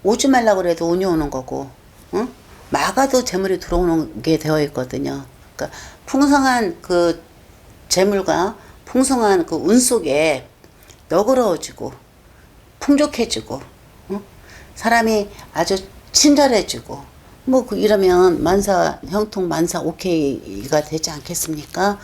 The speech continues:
그래서 용띠분들이 상당히 내년에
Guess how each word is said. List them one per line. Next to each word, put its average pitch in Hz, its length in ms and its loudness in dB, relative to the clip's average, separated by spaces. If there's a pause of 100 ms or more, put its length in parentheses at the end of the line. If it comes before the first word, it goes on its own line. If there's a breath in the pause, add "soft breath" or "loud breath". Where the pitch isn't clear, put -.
(180 loud breath)
그래서 - 220 0 (340 loud breath)
용띠분들이 185 880 2 (240)
상당히 214 720 -2 (260)
내년에 180 640 2